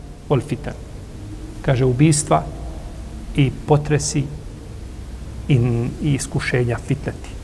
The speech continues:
koji će isnalaziti. Pa ovaj ummet nema kazne gdje? Na ahiretu. Međutim, ovaj hadis, ha, oko njegove vjerodostojnosti ima priče,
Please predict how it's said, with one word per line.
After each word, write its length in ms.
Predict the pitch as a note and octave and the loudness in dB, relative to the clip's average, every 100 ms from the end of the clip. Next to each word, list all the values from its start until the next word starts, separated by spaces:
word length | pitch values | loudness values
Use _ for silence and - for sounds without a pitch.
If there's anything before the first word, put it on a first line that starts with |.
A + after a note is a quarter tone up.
| - - | -12 -10
koji 140 | - A#2+ | -4 -2
će 120 | - | -2
isnalaziti. 540 | - - A#2+ - - - - - - - - - - - - - - - - - - - - - - | -4 -6 -8 -10 -10 -12 -12 -12 -12 -12 -12 -12 -12 -12 -12 -12 -12 -12 -12 -12 -12 -12 -12 -12 2
Pa 100 | B2 | 6
ovaj 260 | C3 D#3+ D3+ | 8 8 6
ummet 300 | A3 F#3 E3 | 6 4 4
nema 360 | F3+ A#3+ A#3+ | 8 8 6
kazne 400 | - F3 D#3 G3+ | 4 2 2 2
gdje? 260 | D3 E3 - - - - - - - - - - - | 2 0 -2 -10 -18 -18 -18 -20 -20 -20 -18 -18 -8
Na 100 | D3+ | -2
ahiretu. 440 | C#3+ C3+ A#2+ - - - - - - - - - | -2 -4 -8 -14 -18 -18 -18 -18 -18 -18 -12 -2
Međutim, 320 | D#4 E4+ D#4+ | 2 6 6
ovaj 180 | C#4 A#3 | 8 6
hadis, 420 | F#3 G#3 F3+ - | 6 4 0 0
ha, 140 | F#3+ F3 - - - - - - - - | 0 -2 -6 -18 -18 -20 -20 -18 -10 2
oko 340 | B3+ A#3 E3+ - - - - - | 2 4 0 0 -14 -16 -14 -6
njegove 260 | D#4+ C#4 G3 | 0 4 6
vjerodostojnosti 540 | E3+ D3 G#3 G#3 - | 8 6 6 4 4
ima 220 | G3 D#3+ A#2 - - | 4 2 0 -6 0
priče, 420 | - A#3 - F#3+ | 6 6 6 2